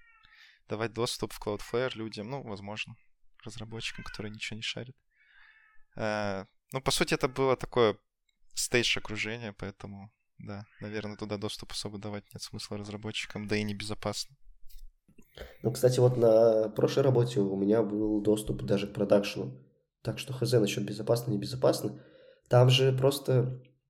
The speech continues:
Speaker 2: можно ограничивать права,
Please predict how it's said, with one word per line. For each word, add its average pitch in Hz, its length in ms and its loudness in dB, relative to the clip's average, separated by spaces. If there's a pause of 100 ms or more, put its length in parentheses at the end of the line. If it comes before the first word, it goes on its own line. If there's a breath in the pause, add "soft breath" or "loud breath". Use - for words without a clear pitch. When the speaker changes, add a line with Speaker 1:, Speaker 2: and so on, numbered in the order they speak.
(560)
Speaker 2:
можно 120 460 4
ограничивать 131 520 4
права, 113 640 2